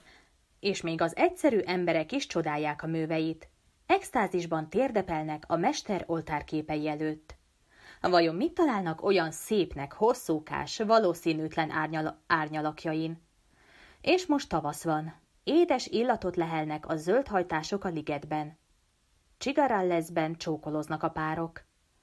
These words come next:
A nap utolsó sugarai vöröses aranyba öltöztetik a várost. Gréco házában az Orgász gróf temetése című kép felavatására gyülekezik a társaság.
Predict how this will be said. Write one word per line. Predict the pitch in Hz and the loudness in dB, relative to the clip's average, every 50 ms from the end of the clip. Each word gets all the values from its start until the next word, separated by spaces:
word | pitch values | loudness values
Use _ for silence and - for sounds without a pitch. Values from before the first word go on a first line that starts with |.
| _ _ _ _ _ _ _ _ _ _ _ _ _ _ _ _ _ _ _ _ | _ _ _ _ _ _ _ _ _ _ _ _ _ _ _ _ _ _ _ _
A | _ 190 | _ -2
nap | 185 214 302 349 - - | 2 4 4 2 2 0
utolsó | 247 247 - - 220 208 - - 202 | -4 0 0 0 0 0 0 -2 -2
sugarai | 175 - - 175 180 170 165 160 156 156 156 160 160 - _ | -2 0 -2 0 2 2 0 0 0 -2 -2 -4 -6 -10 _
vöröses | 175 170 208 277 320 294 - - 208 196 | -2 0 2 4 4 2 2 0 -2 -2
aranyba | - - 190 175 160 156 156 156 151 - | -2 -2 -2 -2 -2 -4 -4 -4 -4 -2
öltöztetik | - 196 240 240 - 208 190 - 175 165 165 156 - | 0 0 0 0 -2 -6 -6 -6 -6 -6 -6 -6 -4
a | 151 147 | -4 -4
várost. | 151 147 143 143 143 143 143 - - - - - - _ _ _ _ _ _ _ _ _ _ - - - - - - _ | -4 -6 -6 -6 -8 -10 -10 -12 -14 -14 -16 -20 -20 _ _ _ _ _ _ _ _ _ _ -20 -20 -20 -20 -20 -20 _
Gréco | - - 190 196 254 330 359 359 277 | -8 -2 0 4 4 4 4 4 2
házában | 208 175 175 165 160 160 - 156 156 160 175 170 170 180 - - | 0 0 0 -2 -2 0 0 -2 0 2 2 0 0 0 -4 -8
az | - 170 - | -8 -6 -2
Orgász | - 220 311 339 349 247 196 175 - | 2 4 4 4 2 0 -2 -4 -2
gróf | - 175 170 165 165 - | -2 0 0 0 -2 -4
temetése | - 160 156 151 156 - 165 165 165 - 170 170 | -6 -4 -4 -4 -2 -2 -2 -2 -2 -2 -6 -6
című | - - 170 165 156 156 151 | -4 -2 -2 -2 -2 -4 -8
kép | 151 - - 165 175 185 - - - _ | -6 -2 0 0 0 0 -2 -8 -16 _
felavatására | - - 320 349 269 180 165 156 - 156 156 151 - - 170 170 185 202 | 2 4 4 4 4 2 0 -2 0 0 -2 -2 0 -2 -2 0 0 -2
gyülekezik | 202 - 170 160 151 147 - 156 151 - 156 156 - | -2 -2 -2 -2 -2 -4 -4 -6 -4 -4 -4 -4 -6
a | 156 | -6
társaság. | - 160 156 151 - - 170 - - 175 165 160 170 - | -2 -2 -2 -2 -4 -6 -8 -8 -6 -4 -4 -4 -6 -8